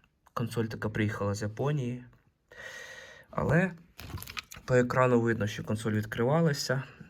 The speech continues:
перевірялася, тому що натрушено якраз таки гнилі з того боку. Ну,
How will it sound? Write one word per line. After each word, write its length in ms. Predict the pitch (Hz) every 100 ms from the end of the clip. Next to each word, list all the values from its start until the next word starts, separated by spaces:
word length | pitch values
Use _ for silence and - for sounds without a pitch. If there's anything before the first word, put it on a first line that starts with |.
| _
перевірялася, 680 | - 110 107 113 131 120 -
тому 220 | - 107
що 160 | 107 107
натрушено 580 | 107 110 113 - 107 104
якраз 300 | 101 104 -
таки 240 | - 113
гнилі 340 | 120 110 107
з 80 | 101
того 280 | - 107 110
боку. 360 | 110 107 107 117 - - - - - - - - _
Ну, 260 | 180 226